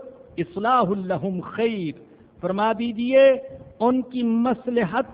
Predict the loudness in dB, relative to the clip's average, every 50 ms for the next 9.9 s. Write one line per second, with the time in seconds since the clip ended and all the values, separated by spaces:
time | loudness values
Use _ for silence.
0 | -16 -12 -8 -6 -2 0 0 -2 0 0 0 0 0 0 -2 -2 -2 -4 -4 -6
1 | -6 -6 -4 0 2 4 4 2 2 0 -4 -12 -20 -20 -20 -20 -20 -20 _ _
2 | _ -20 -20 -14 -12 -6 0 0 0 0 2 2 2 2 2 0 -4 -2 0 2
3 | 2 4 4 4 4 4 2 -4 -12 -18 -20 -20 -20 -20 -20 -20 -20 -20 _ _
4 | _ _ _ _ _ _ -4 -4 -2 0 0 0 -2 -2 -2 -4 -4 -2 0 2
5 | 2 2 2 0 -2 -4 -4 -2 0 2 6 8 8 8 8 8 6 4 2 -4
6 | -14 -20 -14 -8 -8 -6 0 0 0 0 0 0 4 4 4 4 4 0 -2 -6
7 | -6 -6 -6 -6 -6 -6 -8 -10 -12 -14 _ -20 _ _ _ _ _ _ _ _
8 | _ 4 6 8 8 8 6 6 2 -2 -8 -2 -2 -2 0 0 0 -2 -2 -2
9 | 0 2 2 2 0 -2 -6 -10 -2 0 2 2 2 0 -2 -2 -4